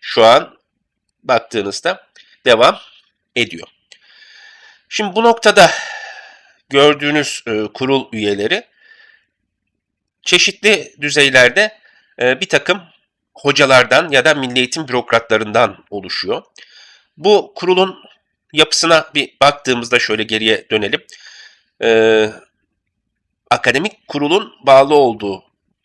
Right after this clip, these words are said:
makam akademinin başkanlığı, yani akademi başkanlığı. On kişi bu akademi başkanlığına, yani daha doğrusu akademi başkanına bağlı ve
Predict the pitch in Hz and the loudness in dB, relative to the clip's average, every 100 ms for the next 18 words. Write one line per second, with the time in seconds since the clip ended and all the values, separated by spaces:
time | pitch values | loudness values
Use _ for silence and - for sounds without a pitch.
0 | - 127 139 165 220 - 151 120 117 185 | -4 -2 2 0 0 -2 0 0 -2 -4
1 | 226 _ - 147 - 104 104 107 180 180 | -6 _ -2 0 0 -4 -4 -4 -2 -2
2 | 123 117 95 90 - 85 73 _ _ _ | -4 -2 -4 -6 -8 -10 -14 _ _ _
3 | - - - _ - 190 208 - 143 240 | -20 -20 -20 _ 0 0 0 -4 -2 -2
4 | 226 - - 151 156 196 151 143 - 147 | -2 -4 -4 -4 -4 -2 -2 -2 0 0
5 | 139 139 139 135 107 123 123 113 104 104 | 0 -2 0 2 2 2 2 2 0 -8
6 | - 123 120 147 123 - 117 110 104 - | -8 -6 -6 -2 -2 -2 -4 -4 -6 -6
7 | - 107 123 233 - - - - _ 127 | 0 2 2 -4 -10 -20 -20 -20 _ 0
8 | 220 - | 0 0